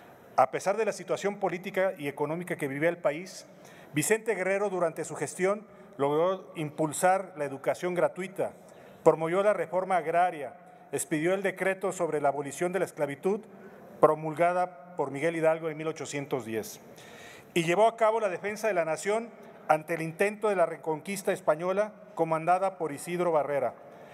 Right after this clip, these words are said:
Lamentablemente, el gobierno de Vicente Guerrero fue derrocado por el golpe de Estado perpetuado por Anastasio Bustamante, cuyo gobierno pagó al marinero genovés Francisco Picalagua para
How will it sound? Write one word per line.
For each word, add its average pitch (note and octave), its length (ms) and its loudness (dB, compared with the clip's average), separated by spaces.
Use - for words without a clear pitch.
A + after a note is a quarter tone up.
Lamentablemente, G3 1000 2
el C3 100 -2
gobierno F#3 340 0
de F3+ 60 -2
Vicente F#3+ 340 -4
Guerrero F#3 440 2
fue F3 120 6
derrocado F#3+ 540 0
por E3+ 120 0
el D#3 80 -2
golpe G3 300 0
de D#3+ 60 -2
Estado F#3+ 500 2
perpetuado F3 600 2
por F3 140 2
Anastasio E3 500 0
Bustamante, F3 640 -2
cuyo D#3+ 260 4
gobierno F#3+ 600 0
pagó D3+ 300 4
al F#3+ 120 4
marinero F3 640 0
genovés D#3 540 0
Francisco D#3+ 640 -4
Picalagua D#3+ 680 2
para D3 420 4